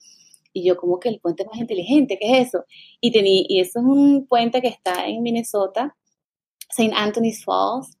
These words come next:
y tiene todos los sensores, o sea, tiene todos los sensores, todos los juguetes, y te, y salía ahí como un, un, un ingeniero civil, como así, como que tú puedes ser el doctor de este edificio. Y yo, "What?". Y yo como que,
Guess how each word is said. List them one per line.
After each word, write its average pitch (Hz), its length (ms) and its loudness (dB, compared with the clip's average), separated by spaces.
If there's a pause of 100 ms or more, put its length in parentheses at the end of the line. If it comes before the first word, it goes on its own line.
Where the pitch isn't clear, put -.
(400)
y 240 500 4
tiene 233 400 -2
todos 269 220 6
los 311 180 4
sensores, 208 640 -2 (180)
o - 20 -20
sea, - 320 -6
tiene 214 320 -4
todos 269 160 4
los 285 120 2
sensores, 233 520 0
todos 226 220 2
los 247 120 0
juguetes, 202 680 0 (420)
y 240 140 0
te, 233 180 2
y 233 140 0
salía 202 320 4
ahí 214 180 2
como 208 300 -2
un, 190 220 -2 (140)
un, 185 580 -6 (280)
un 196 140 0
ingeniero 220 340 4
civil, 220 540 0 (220)
como 190 240 0
así, 185 240 -6
como 180 140 -2
que 180 160 -2
tú 185 140 -10
puedes 233 220 4
ser 247 120 2
el 233 120 2
doctor 185 340 -2
de 208 80 -4
este 220 160 -4
edificio. 190 600 -4
Y 190 100 -6
yo, 180 220 0
"What?". 403 380 2 (520)
Y 285 160 6
yo 277 100 2
como 294 220 0
que, - 100 -2